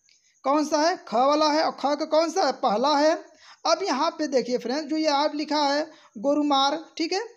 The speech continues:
यहाँ पे नाम लिख दीजिएगा जिससे आपको स्पष्ट रूप से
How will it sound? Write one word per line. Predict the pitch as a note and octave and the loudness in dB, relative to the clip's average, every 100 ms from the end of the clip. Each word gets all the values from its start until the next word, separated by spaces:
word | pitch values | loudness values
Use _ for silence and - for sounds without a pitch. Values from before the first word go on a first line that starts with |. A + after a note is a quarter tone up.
| _ _ A#3 | _ _ -2
यहाँ | C4+ C#4 F4 | 0 0 0
पे | G4 | 0
नाम | D#4+ D#4 E4 | 0 0 0
लिख | E4+ D4 | -4 -4
दीजिएगा | D4+ E4 F4 | -4 -4 -4
जिससे | D4 C#4+ D#4 | -6 -8 -4
आपको | D4+ D4 - A#3+ | -4 -4 -6 -8
स्पष्ट | - - C#4+ C4+ | -6 -4 -4 -6
रूप | B3 A#3 | -12 -12
से | - | -10